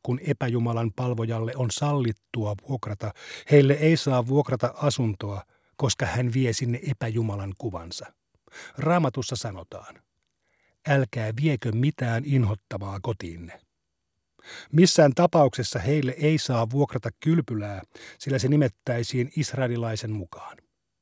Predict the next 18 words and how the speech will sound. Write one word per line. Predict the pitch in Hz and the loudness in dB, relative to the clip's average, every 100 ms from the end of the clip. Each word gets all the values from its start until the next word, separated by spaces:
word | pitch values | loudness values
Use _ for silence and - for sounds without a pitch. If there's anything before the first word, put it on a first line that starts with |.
| _ _ _ _ _ _ _ _ _ _ _ _ _ _ - - - _ - | _ _ _ _ _ _ _ _ _ _ _ _ _ _ -20 -20 -20 _ 4
Karjaa | 196 196 170 151 147 | 6 10 10 8 6
ei | 151 | 2
saa | 139 147 | 4 6
jättää | 135 135 - 123 - | 6 2 0 -4 -2
pakanoiden | 151 - 131 117 110 | -2 2 2 0 -2
hoteisiin, | 127 - 127 120 - 120 113 - - | -2 0 0 0 -2 -2 -4 -10 -20
sillä | - 135 131 | -8 -2 0
heitä | 117 160 139 | 4 4 4
epäillään | 147 - 127 123 127 123 139 | 0 2 2 2 2 0 0
eläimiin | 147 123 113 117 117 | 0 0 0 0 -2
sekaantumisesta. | - 113 92 92 95 85 - - - - _ _ _ _ _ - - | -4 -6 -8 -8 -10 -10 -8 -10 -10 -16 _ _ _ _ _ -20 -4
Naista | 147 185 208 - 160 | 4 6 6 2 2
ei | 160 | 2
saa | - 147 | 6 6
jättää | 143 139 - 139 - | 6 4 4 2 4
yksin | 170 - 143 | 2 2 0
heidän | 107 135 131 | 2 2 2
seuraansa, | 120 147 135 123 117 104 | 0 2 2 2 0 0